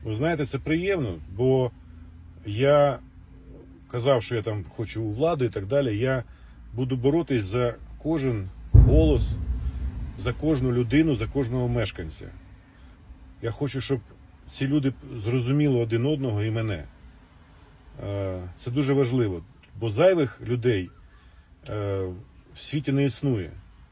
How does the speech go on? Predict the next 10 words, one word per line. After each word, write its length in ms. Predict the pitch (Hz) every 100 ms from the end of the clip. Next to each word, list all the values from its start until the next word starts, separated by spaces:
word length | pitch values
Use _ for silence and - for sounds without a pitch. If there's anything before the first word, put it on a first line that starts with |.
| - -
Ми 80 | 113
всі 280 | 127 - 135
дуже 300 | 101 127 107
потрібні. 540 | 101 101 101 80 80 - - - - - - 117
Нашій 340 | 135 127 113 - -
країні 440 | 117 113 165 160
потрібні 420 | 120 107 127 135 113
наші 300 | 110 - 107
люди. 260 | 107 80 78 - - - - - - - - - - - - - - - - -
І 480 | 123 131 131 127